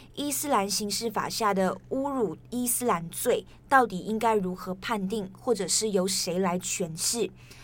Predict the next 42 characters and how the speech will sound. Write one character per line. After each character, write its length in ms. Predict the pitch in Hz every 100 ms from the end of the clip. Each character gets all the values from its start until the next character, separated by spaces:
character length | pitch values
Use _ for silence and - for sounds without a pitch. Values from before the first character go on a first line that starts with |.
| - - -
然 140 | 233
后 60 | 262
尤 180 | 247
其 160 | 262 226
这 100 | 214
个 80 | 226
引 200 | 175 170
渡 80 | 208
案 220 | 214 190
件， 260 | 190 180 -
其 180 | - 202
实 140 | 208
也 40 | 190
是 120 | 196
牵 340 | 190 214 202
扯 140 | 208 170
了 100 | 165
马 140 | 160
来 100 | 156
西 220 | 180 208
亚 180 | 208 160 - - -
跟 220 | 233 226
泰 240 | - 226
国 180 | 190 180
之 160 | 202 190
间 180 | 196
双 300 | 190 220 208
方 220 | 214 226 240
的 80 |
一 80 | 185
个 120 | 170
关 240 | 165 165 165
系。 360 | 180 - - - - - - - - - - -
那 120 | 349
我 40 | 320
们 100 | 220
要 140 | 226
讲 200 | 240 175
的 100 | 180
事 120 | 190
情 160 | 254 220
是， 280 | 190 247